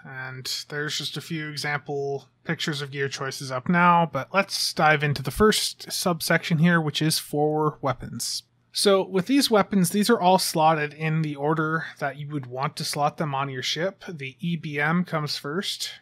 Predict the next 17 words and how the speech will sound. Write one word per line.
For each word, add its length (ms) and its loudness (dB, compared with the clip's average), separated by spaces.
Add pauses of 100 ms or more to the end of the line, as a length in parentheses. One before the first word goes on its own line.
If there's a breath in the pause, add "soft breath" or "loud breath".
(220)
the 120 -8
enhanced 360 -6
biomolecular. 720 -2
I 60 -2
have 480 2
all 240 2
of 100 -4
the 360 -4
sources 480 -4
of 100 -4
these 180 -6
weapons 420 -4
listed 480 -6 (120)
on 260 -6
this 220 -8
page, 480 -4
so 460 -8